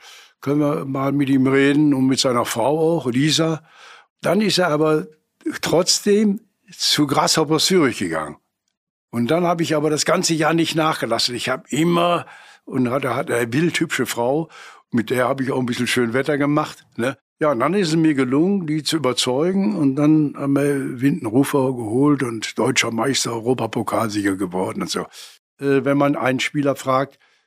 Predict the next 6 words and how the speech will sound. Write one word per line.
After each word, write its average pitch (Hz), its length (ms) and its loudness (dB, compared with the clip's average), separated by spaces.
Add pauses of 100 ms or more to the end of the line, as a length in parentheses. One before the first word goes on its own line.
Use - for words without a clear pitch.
(160)
„Wie 143 260 0
kannst 151 320 0
du 143 80 4
links 160 240 4
schießen?“ 180 580 0 (300)
„Ja 101 300 -2